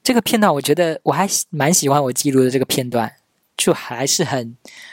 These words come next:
很电影场面那种画面感，就是他不说话。“我这样抱着你会不会很怪？”他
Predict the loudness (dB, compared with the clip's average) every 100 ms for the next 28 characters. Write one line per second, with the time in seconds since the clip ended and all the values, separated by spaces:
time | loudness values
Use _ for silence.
0 | -20 -14 -6 -6 0 0 0 -4 -6 -4
1 | -4 -4 -2 -2 0 -2 -2 -8 -16 _
2 | -4 -2 -2 -10 -10 -10 -8 -4 -2 -2
3 | -2 -2 2 2 2 0 -2 -16 _ _
4 | _ _ -20 -20 -20 _ _ _ _ _
5 | -2 0 0 0 -2 -4 -2 0 0 -4
6 | -2 -2 -2 -8